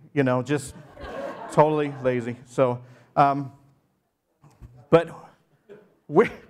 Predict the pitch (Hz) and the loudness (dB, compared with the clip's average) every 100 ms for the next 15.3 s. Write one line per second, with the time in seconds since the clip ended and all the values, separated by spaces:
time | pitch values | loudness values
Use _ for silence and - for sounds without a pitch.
0 | - 175 202 147 127 127 123 107 127 120 | -4 -2 0 0 0 -2 -6 -2 -2 -2
1 | 110 107 101 113 110 - - - - 131 | -6 -6 -4 -4 -6 -12 -20 -20 0 0
2 | 123 120 - - 131 135 113 101 - - | 0 -6 -18 -6 -2 -2 -4 -8 -18 -20
3 | _ _ 117 120 120 131 - _ 143 127 | _ _ 2 2 0 -10 -20 _ -4 -2
4 | - 123 117 110 117 98 - 131 123 127 | 0 0 0 -4 -2 -4 -6 -4 -2 -2
5 | 110 - 131 113 135 - - - - 139 | -2 -4 -4 -4 -8 -18 -20 -18 -4 -2
6 | 135 135 131 135 - 131 123 - 127 113 | 0 -2 -6 -12 -4 -2 -2 -4 -6 -4
7 | 101 - - - 156 147 - 170 143 147 | -8 -10 -20 2 4 4 0 0 0 -4
8 | 127 - - _ _ _ _ _ _ _ | -10 -20 -20 _ _ _ _ _ _ _
9 | _ _ _ _ 165 165 180 170 175 180 | _ _ _ _ 2 2 0 -2 -2 -2
10 | 277 - 202 170 151 165 160 160 165 160 | -2 -2 0 0 0 -2 -2 0 -2 -4
11 | 156 147 143 170 143 143 165 - 135 135 | -2 -2 -2 -4 -4 -6 -6 -2 0 0
12 | 151 156 135 131 143 135 123 123 117 123 | 0 -2 -6 -4 -6 -4 -2 -2 -2 -6
13 | 123 - 123 117 120 117 123 123 151 196 | -8 -6 -4 -2 -4 -4 -2 -2 0 -2
14 | 196 165 - - 196 220 226 185 143 123 | -2 -6 -6 -4 -2 -2 -4 -2 -2 0
15 | 131 190 - | -2 -6 -14